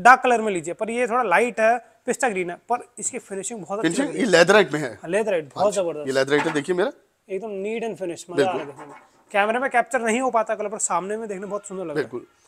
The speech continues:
Speaker 1: बताइए इसके बारे में।
Speaker 2: ये सेम मेरा, ये मेरा पड़ेगा आपको साढ़े आठ या नौ हज़ार रुपये पर सीट दूंगा मैं आपको।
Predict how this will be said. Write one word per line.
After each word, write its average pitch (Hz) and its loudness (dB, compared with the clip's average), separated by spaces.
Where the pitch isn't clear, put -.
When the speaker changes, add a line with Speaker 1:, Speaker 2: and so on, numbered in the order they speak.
Speaker 1:
बताइए 202 0
इसके 180 -6
बारे 151 -10
में। 135 -4
Speaker 2:
ये 196 6
सेम 226 4
मेरा, 233 8
ये 214 2
मेरा 220 8
पड़ेगा 185 8
आपको 175 4
साढ़े 220 8
आठ 190 8
या 202 6
नौ 196 4
हज़ार 165 8
रुपये 170 4
पर 220 0
सीट 208 2
दूंगा 143 0
मैं 123 -2
आपको। 110 -12